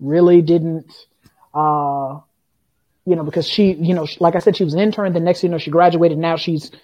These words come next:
supervising myself and this other therapist. Um, and so again, you've never been a therapist before. So how can you manage or supervise me and how to, in, in, in providing therapy to anybody?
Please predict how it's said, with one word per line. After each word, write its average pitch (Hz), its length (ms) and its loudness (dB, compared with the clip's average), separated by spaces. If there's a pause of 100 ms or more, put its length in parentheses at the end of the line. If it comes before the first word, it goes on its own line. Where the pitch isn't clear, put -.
(140)
supervising 175 680 2
myself 160 380 0
and 147 80 -6
this 139 160 -8
other 131 180 -6
therapist. 143 640 -4 (500)
Um, 143 600 0 (520)
and 165 140 -2
so 156 560 2 (180)
again, 190 340 4
you've 196 160 2
never 175 200 0
been 165 120 0
a 151 60 -4
therapist 170 420 2
before. 143 300 -6
So 147 120 -8
how 175 200 0
can 165 160 -6
you 175 460 -2
manage 160 380 -2
or 151 40 -6
supervise 151 560 -6
me 170 180 -2
and 147 80 -6
how 175 280 2
to, 165 120 -8
in, 156 140 -12 (100)
in, 151 240 -16
in 156 140 -10
providing 147 380 -2
therapy 151 360 -2
to 131 60 -12
anybody? 120 440 -10